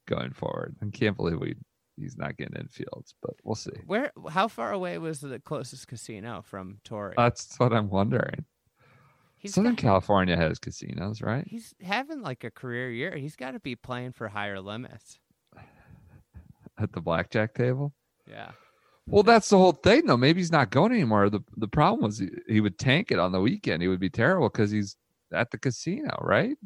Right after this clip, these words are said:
Speaker 1: Wasn't that the issue? He'd make the cut and then knew he had his
Speaker 2: Immediately
Speaker 1: check.
Speaker 2: go.
Speaker 1: And he, yeah. So maybe he's cutting it off. He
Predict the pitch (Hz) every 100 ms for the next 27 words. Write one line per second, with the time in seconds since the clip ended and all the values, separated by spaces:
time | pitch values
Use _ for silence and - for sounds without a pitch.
0 | 156 165 170 175 - 120 156 - - -
1 | 120 123 135 - 123 123 - - 107 107
2 | 107 _ _ _ - 131 117 117 113 127
3 | 131 113 139 170 107 107 _ _ - 240
4 | 135 185 240 - 98 - 143 - 95 92
5 | 123 190 202 - - 147 131 107 139 -
6 | -